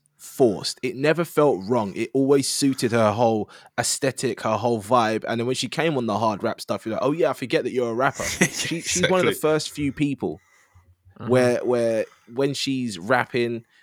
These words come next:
Speaker 1: and when she's singing or doing something completely different or experimental, you go, "Yeah, I'm just fucking with this song. Like, who cares who sang it? It just so happens to be Nicki Minaj." So,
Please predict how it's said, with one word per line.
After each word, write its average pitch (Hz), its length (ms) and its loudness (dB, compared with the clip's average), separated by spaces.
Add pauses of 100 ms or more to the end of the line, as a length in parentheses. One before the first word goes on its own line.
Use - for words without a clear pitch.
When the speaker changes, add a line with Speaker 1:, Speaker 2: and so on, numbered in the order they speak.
(260)
Speaker 1:
and 110 100 -2
when 120 120 2
she's 110 200 -4
singing 127 400 0
or 104 120 0
doing 117 260 0
something 110 280 -4
completely 107 420 -4
different 107 280 -4
or - 20 -6
experimental, 110 600 -4
you 117 100 -4
go, 90 220 -6 (180)
"Yeah, 104 420 0
I'm 113 160 -4
just - 140 -14
fucking 113 240 -2
with 98 100 -6
this 101 140 -6
song. 120 380 -2
Like, 90 260 -8 (200)
who 143 140 -2
cares 143 360 0
who 127 120 -4
sang 135 240 -2
it? 101 120 -2
It 101 80 -10
just 117 200 -6
so 110 100 -2
happens 117 340 0
to 101 80 -14
be 110 80 -4
Nicki 107 240 -4
Minaj." 107 460 -2 (340)
So, 104 280 -4